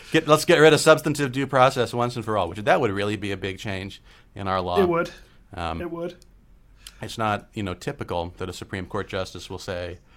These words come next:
Speaker 1: we'll, we'll invite <laughs> people to say, you know, "This case went pretty far, but I'd really like to go further. Please let me do it." Uh,
Speaker 2: Have we
Speaker 1: but,
Speaker 2: done
Speaker 1: but, but, but,
Speaker 2: in
Speaker 1: but Justice Thomas, you know, we will answer that call. We will bring those cases,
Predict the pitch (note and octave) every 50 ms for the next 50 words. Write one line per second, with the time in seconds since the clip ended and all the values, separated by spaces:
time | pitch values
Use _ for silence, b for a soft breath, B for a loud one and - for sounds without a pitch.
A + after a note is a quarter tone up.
0 | B B B B B B G#2+ - A2 - - - - - B2+ A2+ G#2 F#2+ G#2+ G2
1 | G#2+ A2 - - A#2 G2+ G2 F#2+ F#2+ F2+ F#2+ - - G2+ F#2+ F#2+ G2 G2+ G2 F#2+
2 | F#2+ G#2+ G#2 - - B2 A2+ G#2 - A2+ G#2+ - - A2+ G#2 G2+ - A2+ G#2+ G#2
3 | G2 G2 G2 F#2+ F#2+ G#2 D#3 A3+ C4 D3+ A2 G2+ G2+ G2 - G2+ F#2 F#2 F2+ -
4 | A2+ A2 G2+ F#2 F2 F2 - G#2+ G2+ F#2 G2 G2 G2 G2 G2 F2+ F#2 G#2 G#2+ G2
5 | F2+ F#2 - - B B B B B B B B B - - - - F#3 G3 G3
6 | A#3 C#4+ D#4+ A3+ G#3+ F#3+ - D3 D#3 - D#3 D#3 D3+ D3 C#3 C3+ C3+ - - -
7 | - B2 - D3+ E3 D#3+ D3+ C3 - D#3 D3 C#3+ C#3 C#3 B2+ - A2 G2+ F#2+ F#2
8 | - b b b b b b b b b b b b _ _ - A2+ C3 - C3
9 | B2 A2+ G#2+ G#2+ F#2+ - F2 E2+ E2 - - - - - F#2+ F#2 F#2 F#2+ G#2+ G#2+
10 | G#2+ A2 G#2 A2 C3+ C#3 C3+ A2+ F#2+ F2+ F2 - G#2+ G2+ G#2 G#2 - B2+ C3 -